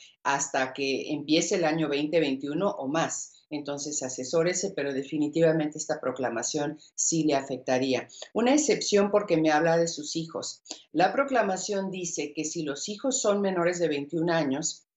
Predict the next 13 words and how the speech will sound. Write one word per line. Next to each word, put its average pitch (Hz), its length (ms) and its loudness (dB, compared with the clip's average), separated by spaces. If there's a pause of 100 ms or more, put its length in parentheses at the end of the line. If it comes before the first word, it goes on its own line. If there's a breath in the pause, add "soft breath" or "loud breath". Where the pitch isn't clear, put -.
(320 loud breath)
y 185 320 -2
un 196 200 2
ejemplo 233 360 2
que 196 100 0
usted, 196 440 0
Norma, 175 400 0
tenga 196 240 2
un 196 100 0
hijo 196 280 0
de 170 120 4
veinte 165 520 4
y 151 200 0
medio 139 460 -2